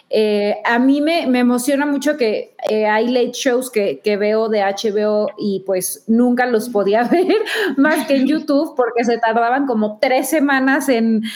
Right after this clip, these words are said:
en, ay, estos de verdad, eh, esta, este meme sí está terrible. Este, sí, se tardaban muchísimo en subir los episodios. Entonces, hijo, mano, la verdad es que sí,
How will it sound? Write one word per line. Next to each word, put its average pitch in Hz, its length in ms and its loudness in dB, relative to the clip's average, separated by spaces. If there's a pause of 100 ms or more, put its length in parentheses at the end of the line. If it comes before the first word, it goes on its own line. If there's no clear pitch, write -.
(240)
en, 214 380 2
ay, 175 300 0
estos 175 380 -4
de 175 100 0
verdad, 170 500 0
eh, 170 140 0
esta, - 220 -2
este 262 340 0
meme 302 400 2
sí 302 140 0
está 254 260 0
terrible. 254 440 0 (580)
Este, 240 500 -2
sí, 294 380 0
se 247 140 0
tardaban 262 500 0
muchísimo 311 640 0
en 262 80 -2
subir 233 240 -2
los 262 180 -2
episodios. 214 640 -2
Entonces, 220 540 -2
hijo, 262 260 -2
mano, 175 300 -4
la 175 160 0
verdad 196 220 0
es 240 100 -6
que 185 140 -6
sí, 208 280 0